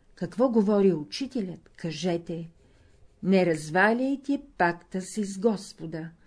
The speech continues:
Няма по-хубаво нещо човек да държи онова, което е обещал. Тогава ще живеете,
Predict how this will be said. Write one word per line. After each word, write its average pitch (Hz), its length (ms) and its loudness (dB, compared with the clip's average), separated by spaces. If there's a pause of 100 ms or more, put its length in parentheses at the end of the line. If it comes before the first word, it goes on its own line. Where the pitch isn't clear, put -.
(720)
Няма 233 400 0
по-хубаво 277 520 0
нещо 208 540 0 (440)
човек 196 360 4
да 180 120 0
държи 175 420 0
онова, 165 500 -2
което 170 360 -4
е 180 100 -4
обещал. 160 720 -10 (880)
Тогава 190 420 -2
ще - 280 -8
живеете, 170 760 -4